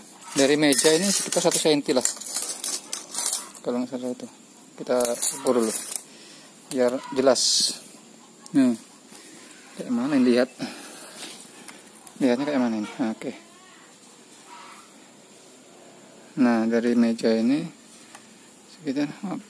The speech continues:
blur. Pokoknya sekitar satu senti lah dari meja ini. Ini pas. Kalau terlalu datar dia di sini ada kelebihan dan kekurangan, Mas, ya. Kalau dia terlalu datar dia agak berat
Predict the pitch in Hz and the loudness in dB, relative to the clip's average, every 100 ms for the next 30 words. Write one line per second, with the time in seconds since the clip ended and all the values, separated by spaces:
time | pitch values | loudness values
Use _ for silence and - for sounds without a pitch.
0 | - - 127 131 110 - - - - - | -10 2 6 6 4 -8 -20 -20 -20 -20
1 | - - - - - - - 139 156 156 | -20 -20 -20 -20 -20 -18 -2 2 4 2
2 | 139 151 151 151 156 156 175 143 - - | 2 2 2 4 6 8 8 6 2 0
3 | 135 131 139 139 127 120 110 - - - | 6 8 10 10 8 8 4 -2 -12 -14
4 | - - - - - - - - 147 - | -14 -14 -14 -14 -14 -14 -10 -2 0 4
5 | 123 - - - - - 135 139 151 147 | 4 4 -2 -6 -10 4 6 8 8 8
6 | 143 143 147 143 143 139 - - - 131 | 8 10 12 12 10 8 4 -4 -4 4
7 | 127 - 175 202 175 139 180 202 - - | 4 6 6 6 6 6 6 6 0 -16
8 | - - - - - - - - - 127 | -18 -18 -18 -16 -16 -16 -16 -14 -8 -4
9 | 151 220 214 180 180 165 165 175 170 165 | 2 4 8 8 8 8 8 8 8 6
10 | 170 - 160 170 180 160 131 139 - - | 6 2 8 8 8 6 4 4 -2 0
11 | 143 139 143 135 143 139 143 143 135 131 | 4 8 8 8 6 6 4 6 6 4
12 | - 165 151 160 143 123 131 139 | 4 4 6 6 6 4 6 6